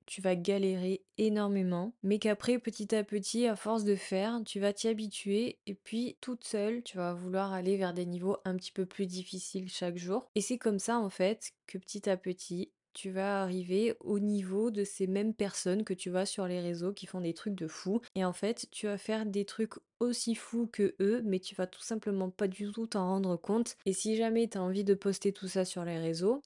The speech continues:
sûrement qu'il y aura des gens qui vont t'écrire et qui vont te dire : « Mais moi, j'arriverai même pas à ce que tu fais. »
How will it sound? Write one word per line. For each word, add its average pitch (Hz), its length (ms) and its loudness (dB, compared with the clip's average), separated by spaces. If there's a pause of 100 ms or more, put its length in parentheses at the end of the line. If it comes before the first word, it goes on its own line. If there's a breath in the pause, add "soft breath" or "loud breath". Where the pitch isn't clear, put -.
sûrement 208 440 4
qu'il 233 140 -2
y 185 40 2
aura 175 120 2
des 180 180 6
gens 247 340 4
qui 196 200 -2
vont 190 160 2
t'écrire 214 480 2
et 220 80 4
qui 196 140 -2
vont 180 100 2
te 180 120 -4
dire : « 190 200 0
Mais 190 140 2
moi, 190 240 2
j'arriverai 175 460 -2
même 190 200 2
pas 196 120 4
à 190 60 6
ce 185 80 -2
que - 100 -6
tu 190 180 -6
fais. » 240 240 2